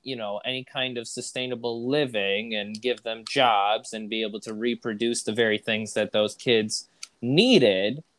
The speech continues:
in order to survive for the next generation. That's, you know, ultimately what you need. And so you can't have a system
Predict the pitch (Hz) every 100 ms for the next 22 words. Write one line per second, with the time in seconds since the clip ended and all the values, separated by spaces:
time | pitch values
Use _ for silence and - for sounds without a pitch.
0 | - 143 135 147 135 120 117 - 117 110
1 | 107 104 117 - 143 185 254 - - 110
2 | 92 90 85 - 98 98 98 - - -
3 | 123 101 90 110 107 113 104 98 98 98
4 | - 104 117 147 92 90 95 95 _ _
5 | _ - 160 160 - 226 220 196 165 -
6 | 208 202 180 160 151